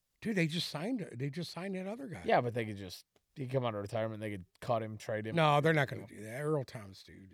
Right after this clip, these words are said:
Speaker 1: is what
Speaker 2: What, what, okay.
Speaker 1: Uh,
Speaker 2: Is
Speaker 1: what,
Speaker 2: he
Speaker 1: what,
Speaker 2: so
Speaker 1: what makes you think something, dude? This guy's gonna come out of retirement. You know why? 'Cause Pete Carroll's a scumbag.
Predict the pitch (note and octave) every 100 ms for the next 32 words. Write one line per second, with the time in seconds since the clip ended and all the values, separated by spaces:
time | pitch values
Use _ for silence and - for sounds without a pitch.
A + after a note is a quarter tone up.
0 | F#2+ F#2 _ - D#3+ F3+ E3+ - - A3+
1 | G#3+ A#3 A#2 - - A3 G#3+ F3 A4+ A#4+
2 | A4+ E4+ D4+ A3+ B3+ - A3 - F#3+ C3+
3 | E3+ - C#3+ C#3 D#3+ - - - C4+ -
4 | B3+ G#3 G#3+ G3+ G3+ G3+ F#3 - G#3+ F3+
5 | C#3 C#3 F#3 A#3 A#3 A#3+ C4 C#4 _ _
6 | _ - G#3 - - - B3+ A#3+ A#3+ F#3+
7 | F#3+ - - A3 G3 A#2 -